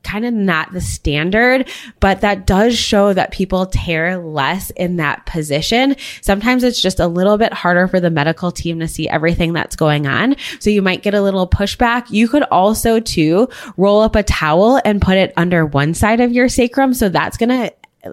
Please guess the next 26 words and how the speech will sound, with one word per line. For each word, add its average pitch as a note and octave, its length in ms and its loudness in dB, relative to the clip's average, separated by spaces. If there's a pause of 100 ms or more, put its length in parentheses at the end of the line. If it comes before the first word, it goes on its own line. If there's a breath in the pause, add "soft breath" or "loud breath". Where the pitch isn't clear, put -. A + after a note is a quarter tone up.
allow E3+ 340 2
you F3+ 180 2
to F#3 120 -2
have D#3 300 -2
some D#3 280 -6
give C#3+ 360 0
in G3+ 120 0
that A3 200 0
area A#3 400 2
if F#3+ 140 0
you F#3+ 80 2
don't E3+ 240 0
wanna F3+ 220 -2
go E3 220 0
full E3 500 -6 (260 loud breath)
side E3+ 300 -2
lying. F3 260 0
And F#3+ 360 0
you're G#3+ 160 2
right, D#3 300 0
the E3+ 120 -2
body E3 360 0
is G3+ 180 2
amazing F3+ 600 0
and F3 300 -4
things F#3+ 400 -4